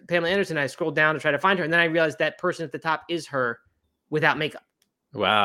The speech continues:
Speaker 1: Uh, it looks nothing.
Speaker 2: I
Speaker 1: I
Speaker 2: would
Speaker 1: would've
Speaker 2: not have recognized her. No.
Speaker 1: Never. If I saw that person on the street, I would say, "That's a normal woman." Uh, definitely not a, a, you know, superstar Baywatch person. Uh, not that she's unattractive or anything, just, just looks totally normal.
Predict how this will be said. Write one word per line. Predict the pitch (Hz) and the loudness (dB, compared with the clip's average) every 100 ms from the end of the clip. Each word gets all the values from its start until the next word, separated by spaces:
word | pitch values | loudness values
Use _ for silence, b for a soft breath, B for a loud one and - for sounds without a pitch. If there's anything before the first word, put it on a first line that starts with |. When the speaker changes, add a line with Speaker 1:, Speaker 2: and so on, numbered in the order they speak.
| 98 | 2
Speaker 1:
Uh, | 123 - _ - | -2 -10 _ -8
it | 156 | -2
looks | 185 - | -2 0
nothing. | 165 175 | 0 6
Speaker 2:
I | |
Speaker 1:
I | 113 | 8
Speaker 2:
would | 120 | 8
Speaker 1:
would've | 110 | 8
Speaker 2:
not | 113 | 6
have | 110 | 6
recognized | 110 117 - 104 - | 6 4 2 -2 -2
her. | 82 - | -8 -8
No. | 107 107 | -2 2
Speaker 1:
Never. | 156 - | 4 2
If | - _ - | -10 _ -8
I | |
saw | 165 | 2
that | 202 | 4
person | 190 180 | 4 2
on | 185 | 0
the | |
street, | 165 208 175 | 0 0 2
I | |
would | 160 | 0
say, | 160 151 | 0 0
"That's | 151 143 | -2 -2
a | |
normal | 147 160 170 165 | -2 0 0 0
woman." | 165 170 160 135 _ _ _ | 0 0 -4 -10 _ _ _
Uh, | 131 131 - 131 | -4 -4 -8 -2
definitely | 185 175 180 | 0 0 -2
not | 165 160 - | 2 0 -2
a, | 143 139 135 127 147 | -6 -6 -8 -12 -14
a, | 135 _ _ _ | -14 _ _ _
you | 147 | -10
know, | 123 | -10
superstar | 127 _ - - 160 160 - 156 143 139 135 131 - _ _ _ - 131 | -12 _ -8 -4 -2 -4 -2 2 2 2 -2 -6 -14 _ _ _ -20 -8
Baywatch | - 160 147 139 135 - - - _ _ _ | -2 -2 2 0 0 -6 -18 -20 _ _ _
person. | - 151 - 127 123 _ _ _ _ _ | -8 -8 -6 -10 -10 _ _ _ _ _
Uh, | 135 113 | -6 2
not | 220 | 2
that | 220 - | 2 -2
she's | 208 143 | -4 2
unattractive | 185 180 165 180 208 | 2 4 4 4 2
or | |
anything, | 175 185 | 0 2
just, | 175 - _ | 0 -2 _
just | 175 170 | -10 -4
looks | 165 165 | -4 -2
totally | 156 160 | 0 2
normal. | 185 226 165 - | 2 0 -2 -12